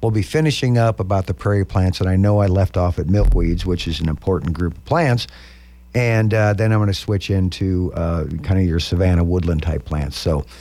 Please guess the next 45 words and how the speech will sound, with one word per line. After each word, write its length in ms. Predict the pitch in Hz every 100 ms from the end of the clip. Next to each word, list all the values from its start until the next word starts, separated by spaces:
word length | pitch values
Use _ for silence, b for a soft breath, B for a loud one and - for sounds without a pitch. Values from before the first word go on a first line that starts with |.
| B B B -
uh, 120 | 90
tune 300 | - 135 127
in 140 | 123
if 120 | 117 113
you 80 |
wanna 220 | 107 110 104
go 180 | 107
native, 380 | 104 110 120 113
if 180 | 104 87
you're 260 | 98 95 87
looking 420 | 101 110 104 95
to 340 | - 101 95
landscape 600 | 87 110 117 - 113 107 101
with 140 | 90
more 260 | 104 104 104
with 180 | 92
native 320 | 104 104 95 -
plants, 380 | 104 104 104
but 180 | - 90
you're 160 | 87 87
kinda, 300 | - 92 87
it's 140 | 80
mind-boggling 840 | 95 98 104 101 101 101 107 110 104
trying 280 | 98 92
to 120 | 90 87 78
go, 500 | 92 90 90 90 85
you 120 | 101 85
know, 160 | 85
there's 180 | 85 82
so 300 | - 120 104
many 200 | 98 90
plants 320 | - 92 87
to 80 | 78
choose 320 | - 127 127
from, 560 | - 117 110 110 110 104
and, 180 | 82 80 B B B B B -
uh, 300 | 90 90 85
do 180 | 82 101
tune 320 | 92 101 98
in, 200 | 104 104
and 160 | 101 87
they 160 | 107 101
will 260 | 98 107
be 140 | 104 98
archived. 760 | 95 98 - 101 104 120 113